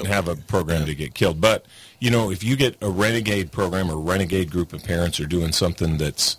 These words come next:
Speaker 2: outside the lines, uh, you know, and, and I mentioned this at the meeting last night, it, it could still affect the program in some way. So we just want to be extra careful, and we want to have groups and parents and everybody support the kids and, and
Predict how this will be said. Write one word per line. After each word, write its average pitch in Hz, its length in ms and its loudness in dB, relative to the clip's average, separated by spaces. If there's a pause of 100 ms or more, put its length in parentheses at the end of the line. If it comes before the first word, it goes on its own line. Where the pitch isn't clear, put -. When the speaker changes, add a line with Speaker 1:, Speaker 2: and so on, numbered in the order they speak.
Speaker 2:
outside 90 480 2
the 85 80 -6
lines, 110 600 2 (640)
uh, 87 220 -4 (100)
you 98 140 2
know, 90 200 2
and, 90 120 0
and 90 200 0
I 92 100 4
mentioned 90 340 -2
this - 400 0 (260)
at 90 180 0
the 85 60 0
meeting 82 260 2
last 78 280 -2
night, 90 340 -2 (380)
it, 95 240 -4
it 90 140 0
could 92 200 0
still 78 260 0
affect 73 260 -4
the - 60 -20
program 73 420 -2
in 69 80 -2
some 71 240 0
way. 65 180 -2
So 95 280 4
we 101 300 0
just 156 220 0
want 143 140 2
to 135 60 2
be 104 180 4
extra 98 240 -2
careful, 104 480 0 (300)
and 80 420 -2 (120)
we 95 140 2
want 95 240 2
to 87 60 0
have 85 220 -2 (260)
groups 104 420 2
and 73 160 -6
parents 110 400 0
and 82 100 -4
everybody 92 360 0
support - 500 -2
the 82 80 -4
kids 98 420 0
and, 78 280 -2
and 78 320 -2